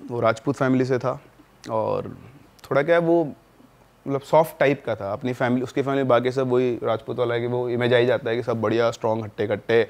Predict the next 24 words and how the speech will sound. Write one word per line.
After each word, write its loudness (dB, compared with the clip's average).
और 2
बिल्कुल 2
स्ट्रॉन्ग 0
डिटर्मिनेशन 0
वाले। -2
But 2
वो 4
क्या 6
था, 6
थोड़ा 0
सॉफ्ट 0
नेचर -4
का -8
था। -16
उसके -8
पूरे 4
जोर 4
चिल्ला 2
दे 2
तो -2
रोने -2
लग -2
जाए, 0
और -2